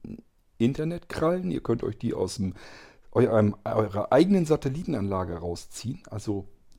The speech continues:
ähm, das ist eben alles machbar und möglich. Aber es funktioniert natürlich auch mit diversen anderen Lautsprechern, die vielleicht nicht mal eben verschiedene, die nicht mit TuneIn Radio und so weiter ausgestattet sind.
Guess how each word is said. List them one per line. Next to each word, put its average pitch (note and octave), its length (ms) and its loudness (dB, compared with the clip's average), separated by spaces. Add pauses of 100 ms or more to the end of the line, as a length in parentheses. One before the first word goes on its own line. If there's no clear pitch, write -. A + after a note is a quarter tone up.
(140)
ähm, F#2+ 560 -4 (420)
das A#2 160 -4
ist D#3 160 -4
eben E3+ 220 -2
alles - 440 -4 (120)
machbar A2 420 -6
und D#2+ 120 -4
möglich. - 500 -6 (760)
Aber A2+ 180 4
es A#2 120 -2
funktioniert C#3+ 500 4
natürlich C#3 180 2
auch C3 40 4
mit C3+ 140 2
diversen C#3 340 4
anderen F#3 240 0
Lautsprechern, A2 400 2
die G#2+ 80 0
vielleicht C3 300 0
nicht G#3 300 4
mal G#2 240 2
eben G2 220 0
verschiedene, G2 520 -2
die F#2 160 -2
nicht C#3 280 -4
mit - 300 -6
TuneIn B2 440 4
Radio F#2+ 480 2
und F2+ 100 -4
so F2 140 -6
weiter F#2 260 0
ausgestattet - 600 -8
sind. D#2+ 200 -8